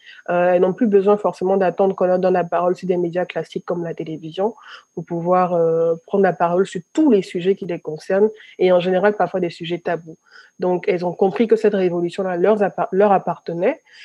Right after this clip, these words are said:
Euh, c'est pour ça que je dis, euh, voilà, le, le, le digital, le numérique, il est féminin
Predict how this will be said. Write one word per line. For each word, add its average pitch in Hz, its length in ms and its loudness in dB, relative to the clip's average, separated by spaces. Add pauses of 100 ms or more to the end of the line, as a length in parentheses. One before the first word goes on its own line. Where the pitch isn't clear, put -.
(220)
Euh, 175 560 -2
c'est 185 100 -2
pour 160 60 -8
ça 220 100 4
que 202 120 2
je 185 100 0
dis, 196 420 4
euh, 170 300 2
voilà, 185 280 0
le, 170 360 -6
le, 170 320 -10
le 175 80 -12
digital, 175 420 -2
le 180 80 0
numérique, 170 480 -6
il 175 160 -8
est 160 100 -10
féminin 175 560 -2